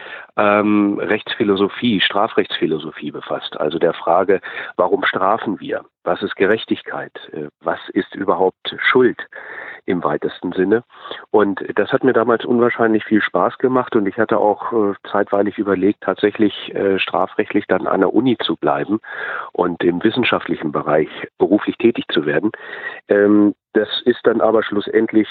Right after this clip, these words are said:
äh, habe ich mich doch dagegen entschieden, weil ich, glaube ich, für die Praxis besser geeignet war. Und dann kam es durch diverse Zufälle, äh, dazu, dass ich den ersten Schwerpunkt, äh, im Arbeitsrecht gefunden hatte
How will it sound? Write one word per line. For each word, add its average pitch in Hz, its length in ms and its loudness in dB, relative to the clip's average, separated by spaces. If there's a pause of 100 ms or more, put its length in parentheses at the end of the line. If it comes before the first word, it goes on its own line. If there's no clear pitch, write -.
(160)
äh, 104 220 2
habe 110 240 -2
ich - 200 -8
mich 98 280 0
doch - 160 0
dagegen 104 400 2
entschieden, 104 720 0
weil 95 180 2
ich, - 200 -4
glaube 98 260 2
ich, - 60 -2
für - 120 -4
die 95 120 -2
Praxis - 400 -4
besser 110 240 0
geeignet 78 500 -6
war. 85 240 2 (600)
Und 123 260 2
dann 120 640 -2 (120)
kam 120 600 -2
es 113 100 0 (100)
durch 117 160 2 (440)
diverse 110 360 2
Zufälle, 117 800 2
äh, 110 40 2
dazu, 110 400 0
dass 110 180 0
ich 110 100 -4
den 104 240 2
ersten 107 340 0
Schwerpunkt, 110 640 0 (140)
äh, 110 180 -4
im 101 120 -2
Arbeitsrecht - 840 -2
gefunden 120 480 0
hatte 120 280 0